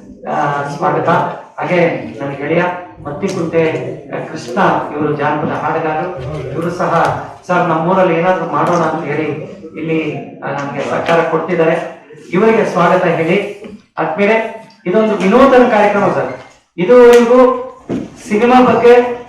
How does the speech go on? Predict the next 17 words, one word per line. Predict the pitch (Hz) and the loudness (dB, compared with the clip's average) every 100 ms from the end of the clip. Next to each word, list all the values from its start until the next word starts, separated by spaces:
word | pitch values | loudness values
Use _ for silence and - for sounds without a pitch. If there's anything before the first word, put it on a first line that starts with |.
| - - - - 180 | -20 -20 -20 -14 -6
ಎಲ್ಲ | 190 226 | 0 2
ತರದ | 226 226 | 2 2
ಕಾರ್ಯಕ್ರಮಗಳನ್ನ | 233 226 220 - 226 214 214 214 | 2 2 2 0 0 0 0 0
ಮಾಡಿದ್ರು, | 196 175 180 175 185 190 - - - - - - | 0 0 0 0 -2 -2 -8 -14 -20 -20 -14 -2
ಕಾಂಪಿಟೇಷನ್ಸ್ | 165 214 233 226 220 - 196 | 0 2 0 0 -2 -6 -2
ಮಾಡಿದ್ರು, | 190 185 202 208 208 - | -2 0 0 0 -2 -2
ಬೇರೆ | 165 175 | -2 0
ಬೇರೆ | 202 | 0
ಎಲ್ಲ | 214 254 | 2 4
ಮಾಡಿದ್ರು. | 277 214 160 147 - - - 143 | 4 4 2 -2 -6 -8 -4 2
ಆದ್ರೆ | 196 208 202 208 208 - - 131 131 | 2 4 2 2 -2 -6 -14 -16 -4
ಜನಪದದ | 160 196 233 247 240 226 | 0 2 4 6 6 4
ಕಾರ್ಯಕ್ರಮನ | - 196 190 185 202 190 202 | 2 2 2 2 0 0 0
ಇದುವರೆಗೂ | 208 185 214 214 220 220 | -2 0 0 0 0 0
ಯಾರು | 175 185 196 175 | 2 2 2 -2
ಮುಟ್ಟಕ್ಕೆ | 170 208 202 | -2 -4 -2
ಆಗಿಲ್ಲ. | 170 170 175 | -2 -2 -4